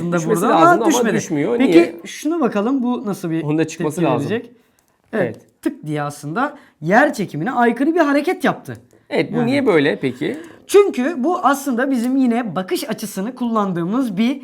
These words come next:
Speaker 2: Göz yanılsaması.
Speaker 1: göz yanılsaması. Şöyle çevirdiğimde görüyorsunuz arkadaşlar. İyice algımız bozuluyor. Bu aslında bir A dört kağıt.
Speaker 2: Kağıt.
Speaker 1: Şöyle bir göstereyim ben onu da. Gördüğünüz gibi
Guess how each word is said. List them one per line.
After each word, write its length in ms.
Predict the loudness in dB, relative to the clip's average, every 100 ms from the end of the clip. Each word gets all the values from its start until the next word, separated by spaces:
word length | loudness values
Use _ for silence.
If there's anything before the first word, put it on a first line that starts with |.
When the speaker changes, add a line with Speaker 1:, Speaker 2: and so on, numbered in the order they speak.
| -6
Speaker 2:
Göz 280 | 0 0 0
yanılsaması. 360 | -2 2 2
Speaker 1:
göz 100 | 2
yanılsaması. 640 | 0 -2 -6 -10 -10 -12 -12
Şöyle 520 | -8 -6 -6 -8 -10
çevirdiğimde 640 | -12 -10 -8 -8 -10 -12 -12
görüyorsunuz 800 | -10 -8 -8 -10 -14 -16 -18 _
arkadaşlar. 680 | -16 -16 -16 -18 -16 -18 -18 _ _ _ _ _ _ _ _
İyice 400 | -4 -4 -6 -12 -14 _ _
algımız 680 | 2 2 2 -4 -6 -8 -16 _ _ _
bozuluyor. 460 | -4 -2 -2 -2 0
Bu 80 | 4
aslında 360 | 4 2 -2 -2
bir 140 | -2 -6 0 8
A 260 | 8 8
dört 260 | 6 2 -4 _ _
kağıt. 200 | 6 6
Speaker 2:
Kağıt. 300 | 6 2 -4
Speaker 1:
Şöyle 340 | -8 -4 -4 -4
bir 40 |
göstereyim 520 | -6 -6 -6 -4 -4
ben 80 | -4
onu 200 | -6 -6
da. 160 | -8 -6
Gördüğünüz 460 | -4 -4 -4 -6 -6
gibi 200 | -8